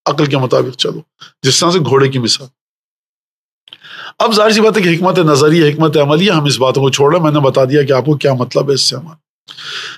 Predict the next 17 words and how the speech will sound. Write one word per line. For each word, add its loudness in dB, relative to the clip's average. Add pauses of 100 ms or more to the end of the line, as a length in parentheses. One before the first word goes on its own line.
یہاں 0
پر 2 (420)
سرکش 0
ہونے 4
سے 2
انسان -2
کو 2
بچانے 2
کے 2
لیے -2 (880)
اور 2 (160)
راستے 2
سے 0
باہر 0
نکلنے 0
کے 2
لیے -2